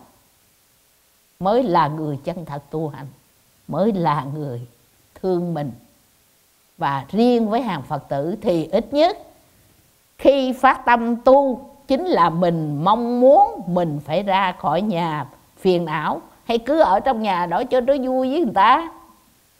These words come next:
Và chúng ta khi phát nguyện sẽ thực hành một cách chân thật. Đó, và đó là dây mũi, không bao giờ chúng ta quên.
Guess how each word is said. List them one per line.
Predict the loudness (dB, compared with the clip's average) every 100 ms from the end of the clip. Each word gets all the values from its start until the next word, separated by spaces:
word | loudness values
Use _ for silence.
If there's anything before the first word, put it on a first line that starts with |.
| _ _ _ _ -2
Và | 2 4 2 -2
chúng | -6 -2
ta | 0 0 -2
khi | 0 2 2
phát | -2 -6 -4
nguyện | -2 -2 -6 -10
sẽ | -12 -6 -4 -2 -4 -8 -20 -20 _ _ _ _ -10
thực | -10 -10 -8
hành | -6 -6 -12 -18 _ -16
một | -16 -14
cách | -16 -6
chân | -6 -6
thật. | -10 -14 -16 _ _ _ _ _ _ _ _ _ _ _ _
Đó, | 0 2 2 0 -4 -2
và | 0 0
đó | 2 4 4
là | 2 -4 -2
dây | 4 4 4 0
mũi, | -2 -2 -4 -6 -20 _ _ _ _ _ _ _ _
không | -2 -2
bao | 0
giờ | 0 0 -2 -4
chúng | -8
ta | -8 -6 2
quên. | 4 4